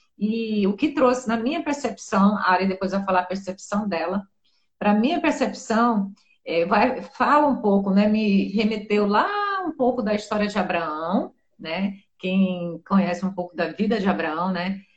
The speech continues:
Abraão, ele saiu de Ur, né? Da terra dos caldeus. Quem lembra disso? Quem é boa em história aqui, ó?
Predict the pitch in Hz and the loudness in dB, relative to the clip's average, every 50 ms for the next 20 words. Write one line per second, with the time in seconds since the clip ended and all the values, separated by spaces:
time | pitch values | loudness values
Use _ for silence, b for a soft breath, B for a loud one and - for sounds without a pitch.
0 | B B - 151 175 180 190 196 190 196 214 214 247 254 240 214 208 214 214 202 | B B -6 -6 -4 0 2 2 4 4 4 4 4 4 4 2 2 2 0 0
1 | - 240 202 202 202 208 202 196 196 269 247 240 247 254 247 233 208 - - - | 0 0 0 2 2 0 0 0 0 2 4 4 4 4 4 2 -2 -6 -10 -10
2 | 170 170 170 175 185 196 196 196 175 170 - - 185 180 208 226 208 196 196 - | -6 -4 -4 -2 -2 -2 -2 -2 -4 -6 -6 -4 -4 -2 -2 0 -2 -2 -2 -2
3 | - 220 214 202 185 170 170 175 180 180 175 - - - - - 202 196 202 190 | -4 -2 -2 -2 -2 0 0 0 0 -2 -4 -6 -12 -8 -2 2 4 4 4 4
4 | 185 185 180 170 - 160 160 - - 220 214 220 214 208 196 190 196 196 - 190 | 2 0 -4 -4 -6 -8 -10 -6 -4 -2 -2 0 0 0 2 2 0 0 0 0
5 | 180 175 175 175 175 - - 160 156 147 135 - | 0 0 0 0 -2 -4 -6 -4 -4 -4 -4 -6